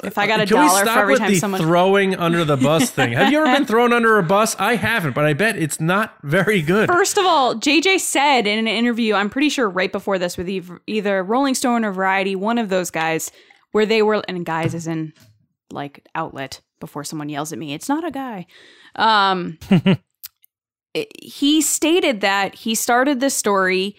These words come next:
Speaker 1: He knew that decisions were gonna be made after he left, just like what he's done with television before, where you hand off characters, like he did with Lost or whatever, to other people. You start it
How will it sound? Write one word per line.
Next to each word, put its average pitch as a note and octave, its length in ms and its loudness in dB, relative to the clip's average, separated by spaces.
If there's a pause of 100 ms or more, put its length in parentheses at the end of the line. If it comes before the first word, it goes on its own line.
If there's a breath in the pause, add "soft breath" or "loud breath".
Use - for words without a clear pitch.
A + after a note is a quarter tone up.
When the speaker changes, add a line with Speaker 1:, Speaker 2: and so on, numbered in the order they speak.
(100)
Speaker 1:
He B3+ 300 0
knew C4 540 4
that A3+ 260 0 (260)
decisions A#3 480 0
were A3 80 0
gonna G3+ 160 -2
be G3+ 100 -2
made F#3+ 320 -2
after G3+ 340 -2
he F#3+ 180 -8
left, - 380 -6 (220 soft breath)
just B3 380 0
like B3+ 300 0
what A3+ 220 0
he's A3+ 220 -6
done A3+ 220 -2
with F#3+ 140 -8
television A#3 640 0
before, F3+ 460 -4
where F#3+ 140 -4
you F#3+ 200 -6
hand A3+ 420 -2
off A3 220 2
characters, - 720 -4
like F3 180 -2
he - 80 -4
did G3+ 160 2
with A#3 140 0
Lost F#3+ 440 2
or F#3 80 -6
whatever, E3+ 480 -4 (760 soft breath)
to - 120 2
other C4+ 180 2
people. E4 380 2
You G#3 400 0
start A#3+ 400 2
it D#4 160 0